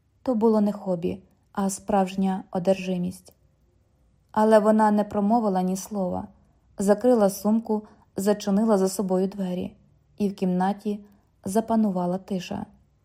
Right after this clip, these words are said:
Психологиня завмерла за столом, розгублена через власну розгубленість. Спробувала щось занотувати перед наступною консультацією,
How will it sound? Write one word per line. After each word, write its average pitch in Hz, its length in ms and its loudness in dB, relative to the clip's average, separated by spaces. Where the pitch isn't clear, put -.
Психологиня 262 720 6
завмерла 214 640 2
за 196 120 -2
столом, 185 520 -4
розгублена 196 840 0
через 202 360 0
власну 190 480 -2
розгубленість. 180 880 -6
Спробувала 233 720 4
щось 220 400 0
занотувати 214 880 2
перед 202 460 2
наступною 208 640 0
консультацією, 196 920 -2